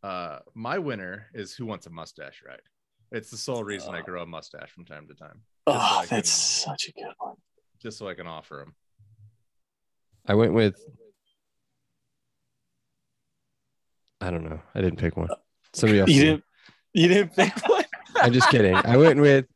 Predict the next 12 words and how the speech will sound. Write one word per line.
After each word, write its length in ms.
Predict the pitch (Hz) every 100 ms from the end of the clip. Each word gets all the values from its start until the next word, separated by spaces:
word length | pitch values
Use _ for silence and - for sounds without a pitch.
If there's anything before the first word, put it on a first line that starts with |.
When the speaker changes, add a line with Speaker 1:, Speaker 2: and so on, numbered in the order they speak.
| -
Speaker 3:
"The 80 | 110
snozberries 760 | - 117 113 113 104 90 90
taste 220 | 92 87
like 120 | 87
schnozberries." 840 | - 87 87 85 80 71 71 78 - _
Speaker 1:
Yeah. 280 | 262 285 175 _ _ _ _ _ _ _ - - _ _ _ -
Perfectly 300 | 101 180 165
Speaker 2:
Ugh. 100 | 151
Speaker 1:
acceptable. 560 | 127 113 - 90 82 _ _ -
Speaker 2:
That's 320 | 143 135 120
extremely 600 | 113 107 - 180 214 104
acceptable. 600 | 92 - 101 104 98 98